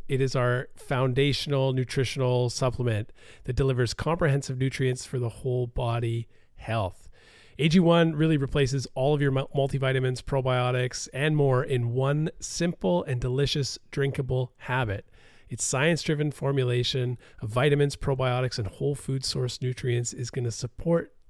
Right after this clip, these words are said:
your health. We love it. We drink it every day. It's part of our morning ritual.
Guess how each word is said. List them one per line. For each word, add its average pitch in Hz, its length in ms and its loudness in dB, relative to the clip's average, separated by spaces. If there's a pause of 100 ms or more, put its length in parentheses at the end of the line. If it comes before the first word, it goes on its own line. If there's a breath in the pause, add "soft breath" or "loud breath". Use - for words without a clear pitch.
your 143 500 0 (100)
health. - 480 -2 (560 loud breath)
We 143 100 2
love 165 240 6
it. 170 240 6 (340 soft breath)
We 143 120 0
drink 147 200 2
it 147 100 0
every 147 280 0
day. 131 320 4
It's 127 140 -6
part 127 180 0
of 123 80 0
our 120 80 2
morning 135 460 2 (100)
ritual. 127 600 0